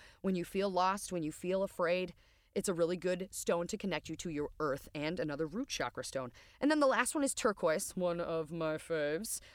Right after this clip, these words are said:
A protection stone that was used by so many cultures, Native American, Asian, Egyptian,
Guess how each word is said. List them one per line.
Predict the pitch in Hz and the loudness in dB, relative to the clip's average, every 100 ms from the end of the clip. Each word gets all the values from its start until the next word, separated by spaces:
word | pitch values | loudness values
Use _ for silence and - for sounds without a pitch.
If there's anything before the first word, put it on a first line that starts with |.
| - | 2
A | 311 | 2
protection | 339 - 415 - 294 | 2 2 2 2 0
stone | - 233 220 | 2 4 4
that | 220 | 0
was | 214 | 0
used | 202 240 | -2 0
by | 220 | 0
so | 214 - - 190 208 196 175 | 0 -2 2 2 4 2 -2
many | 160 143 | -4 -8
cultures, | 131 135 - 107 101 147 | -8 -8 -6 -10 -10 -4
Native | 175 165 | -2 -2
American, | 143 143 139 - | -4 -6 -6 -8
Asian, | 127 165 170 147 135 | -4 -2 -2 -4 -6
Egyptian, | 165 160 175 190 196 139 | -6 -2 -2 0 0 0